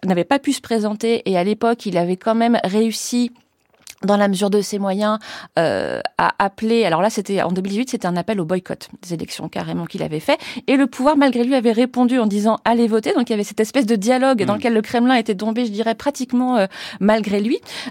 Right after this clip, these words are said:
Speaker 1: Euh, mais sinon, tout ce qui était les discours officiels autorisés était, euh, euh, complètement, euh,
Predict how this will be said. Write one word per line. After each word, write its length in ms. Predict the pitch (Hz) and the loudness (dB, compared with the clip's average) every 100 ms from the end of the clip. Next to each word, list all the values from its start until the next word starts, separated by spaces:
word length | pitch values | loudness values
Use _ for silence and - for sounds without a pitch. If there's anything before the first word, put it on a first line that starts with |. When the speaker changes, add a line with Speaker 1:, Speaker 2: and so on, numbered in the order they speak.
| - | 2
Speaker 1:
Euh, 180 | 185 | 2
mais 220 | 180 214 233 | 4 4 2
sinon, 440 | - 220 240 339 - _ | 0 2 2 2 -2 _
tout 120 | 320 | -4
ce 80 | 302 | -2
qui 60 | |
était 140 | 247 233 | 0 0
les 100 | 214 | 0
discours 360 | 208 - 240 - | 0 -2 -2 0
officiels 480 | 208 - 196 233 196 | -4 -6 -4 -2 -2
autorisés 560 | 185 175 160 175 294 - - 202 | -4 -6 -4 -2 -4 -6 -14 -6
était, 460 | - 160 220 247 233 | -4 -2 0 0 2
euh, 200 | 180 175 - - - - | 0 -2 -4 -16 -14 -8
euh, 140 | - | -8
complètement, 680 | - 147 156 - 190 233 170 | -6 -8 -8 -4 0 0 0
euh, 200 | 160 | -2